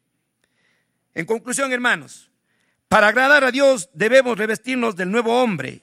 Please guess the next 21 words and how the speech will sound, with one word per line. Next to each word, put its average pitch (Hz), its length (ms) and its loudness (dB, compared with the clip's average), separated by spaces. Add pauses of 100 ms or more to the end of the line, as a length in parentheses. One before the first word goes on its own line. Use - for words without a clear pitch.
(140)
y 175 100 -2
renunciar 220 720 -2
a 185 100 -2
nuestra 208 600 -4
naturaleza 202 640 -4
pecaminosa. 196 760 -6 (880)
Nuestros 233 360 0
principios 214 920 -6
deben 208 300 -2
prevalecer 208 640 -2
sobre 180 240 -8
la 175 80 -2
opinión 208 340 -8
de 196 80 -6
los 170 140 -6
demás, 190 600 -2 (720)
pues 170 180 -6
a 180 120 2
quien 214 200 -6
debemos 196 380 -4
agradar 190 640 -2